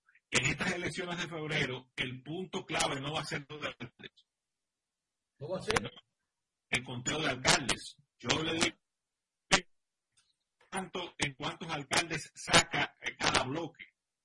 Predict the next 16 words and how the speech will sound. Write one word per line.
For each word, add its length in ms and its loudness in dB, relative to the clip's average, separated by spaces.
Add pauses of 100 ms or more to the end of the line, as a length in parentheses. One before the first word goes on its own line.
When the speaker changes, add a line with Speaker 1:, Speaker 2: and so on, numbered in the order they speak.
(960)
Speaker 1:
sino 400 -4
más 200 4
bien 400 4 (340)
la 240 2
de 140 0
votos 460 -8 (840)
opositores 1080 0
y 80 -8
la 140 -4
suma 320 -6
de 100 -2
votos 500 -6
de 140 -6
los, 180 -6
del 180 4
bloque, 420 -8